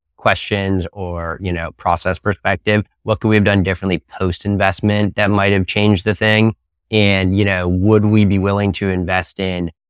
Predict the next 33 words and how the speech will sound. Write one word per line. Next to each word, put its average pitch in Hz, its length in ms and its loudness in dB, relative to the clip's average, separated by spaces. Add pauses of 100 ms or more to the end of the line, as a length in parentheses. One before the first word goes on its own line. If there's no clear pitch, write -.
(140)
that 87 200 -2
market 92 480 -2
again 117 380 4
or 95 80 0
that 85 240 -4
type 90 260 -6
of 92 100 -6
model, 90 340 -2
or 113 180 4
would, 98 260 -2
and 95 320 -2
would 95 140 -4
we 98 160 0
be 92 140 -2
willing 90 200 -4
to 87 80 -6
invest 82 360 -8
in 87 80 -6
that - 200 -14
type - 180 -18
of - 100 -20
team - 340 -14
again? - 220 -20 (500)
And 98 140 -4
I - 20 -4
think 131 240 0 (220)
those 101 300 -4
are 117 100 2
two 117 100 -2
different 87 180 0
questions, - 300 -12
'cause 87 140 -14
sometimes, 92 580 -4